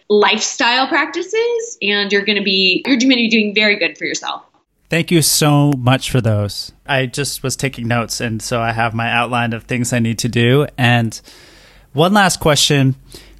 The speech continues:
Speaker 2: because we're, we have to socially isolate, and many of us are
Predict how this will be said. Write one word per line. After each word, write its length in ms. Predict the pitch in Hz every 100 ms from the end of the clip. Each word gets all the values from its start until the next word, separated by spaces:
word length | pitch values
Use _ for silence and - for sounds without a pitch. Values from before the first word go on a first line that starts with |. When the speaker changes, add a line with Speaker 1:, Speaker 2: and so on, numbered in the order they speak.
| -
Speaker 2:
because 520 | 147 - 170 185 170
we're, 280 | 160 151 147
we 180 | 135 135
have 260 | 135 135
to 100 | -
socially 480 | - 135 123 135 120
isolate, 720 | 110 127 - 120 110 104 - _
and 160 | 120 120
many 180 | 127
of 120 | 139 127
us 480 | 127 - - - -
are 760 | - 113 113 110 110 110 113